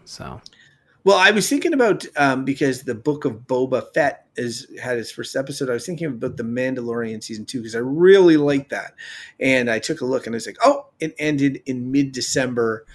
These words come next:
Speaker 2: of last year," like, around this time last year it ended. So it is ineligible for the daddies. Again, don't Google that.
Speaker 1: No.
Speaker 2: Um, so, uh,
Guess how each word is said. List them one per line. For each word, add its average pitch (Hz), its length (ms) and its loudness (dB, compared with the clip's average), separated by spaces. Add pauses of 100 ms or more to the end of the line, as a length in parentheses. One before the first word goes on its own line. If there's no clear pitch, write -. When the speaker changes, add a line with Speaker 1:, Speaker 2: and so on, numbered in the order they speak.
(260)
Speaker 2:
of 127 120 -10
last 117 300 0
year," 123 120 -2
like, 113 180 -2
around 143 420 4
this 139 220 2
time 131 360 -2
last 113 340 -6
year 113 160 -6
it 107 80 -10
ended. 107 260 -12
So 113 280 -4 (260)
it 143 120 2
is 143 220 0
ineligible 240 880 4
for - 140 -8
the 120 100 -6
daddies. 110 720 -6 (640)
Again, 110 300 -8
don't 104 200 -12
Google - 280 -14
that. - 520 -16
Speaker 1:
No. 117 120 -6
Speaker 2:
Um, 147 440 4 (120)
so, 151 680 4
uh, 135 260 6